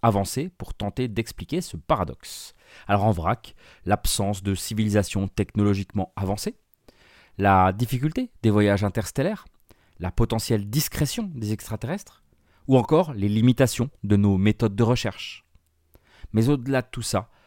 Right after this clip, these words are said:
le paradoxe de Fermi reste une énigme stimulante qui incite les scientifiques à réfléchir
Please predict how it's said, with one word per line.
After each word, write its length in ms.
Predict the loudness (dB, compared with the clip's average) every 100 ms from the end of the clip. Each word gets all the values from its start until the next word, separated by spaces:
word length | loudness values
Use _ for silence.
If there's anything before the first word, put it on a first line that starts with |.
| _ -8
le 100 | -2
paradoxe 420 | 0 2 -2 -2
de 100 | -4
Fermi 400 | 0 0 0 -2 -4
reste 320 | -4 -4 -4
une 100 | -2
énigme 320 | -2 -2 -4
stimulante 760 | -4 -6 0 2 2 -2 -12 -18
qui 160 | -4 -2
incite 360 | -2 -6 -10
les 80 | -10
scientifiques 520 | -6 -8 -8 -14 -8
à 60 | -8
réfléchir 800 | 0 0 2 -2 -2 -4 -8